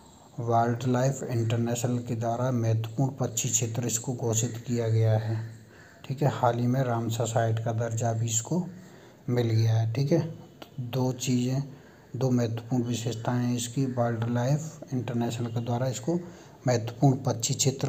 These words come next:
का, पक्षी क्षेत्र घोषित किया गया है और रामसर साइट का दर्जा भी है। और उत्तर प्रदेश का जो राजकीय पक्षी है सारस या क्रेन, उसको ये संरक्षण देती है।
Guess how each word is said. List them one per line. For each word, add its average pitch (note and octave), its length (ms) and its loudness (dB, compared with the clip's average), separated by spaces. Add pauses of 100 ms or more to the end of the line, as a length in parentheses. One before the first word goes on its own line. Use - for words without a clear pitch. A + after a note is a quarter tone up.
का, A2+ 340 0 (600)
पक्षी A#2 260 2
क्षेत्र B2 360 2
घोषित B2+ 380 0
किया C3 260 0
गया C#3 140 4
है D#3+ 80 4
और D#3 80 4
रामसर A#2 360 2
साइट A2 440 2 (160)
का A#2 100 -2
दर्जा B2 360 0
भी C3+ 220 0
है। D#3+ 220 2 (400)
और C3+ 200 4
उत्तर - 320 0
प्रदेश B2+ 320 2
का C#3 120 2
जो B2+ 160 0
राजकीय A#2 460 2
पक्षी B2+ 400 -2
है A#2+ 240 2
सारस A#2 520 0
या A#2+ 120 0
क्रेन, C3 400 0
उसको C#3 320 0
ये A#2+ 60 0
संरक्षण A#2 540 0
देती B2 480 -2
है। D3 180 0